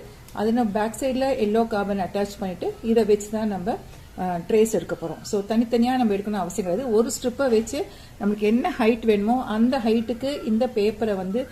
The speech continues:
ஆ, நீங்க ஃபோல்டு பண்ணிட்டு அதுக்கப்புறமா நீங்க இதை ட்ரேஸ் பண்ணலாம். இது நல்ல ஐடியா தானே?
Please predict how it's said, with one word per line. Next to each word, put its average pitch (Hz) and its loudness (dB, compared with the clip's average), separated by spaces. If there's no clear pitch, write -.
ஆ, 185 0
நீங்க 196 0
ஃபோல்டு 240 8
பண்ணிட்டு 202 0
அதுக்கப்புறமா 226 0
நீங்க 220 0
இதை 262 0
ட்ரேஸ் 185 -2
பண்ணலாம். 160 -10
இது 208 -2
நல்ல 208 2
ஐடியா 220 4
தானே? 214 0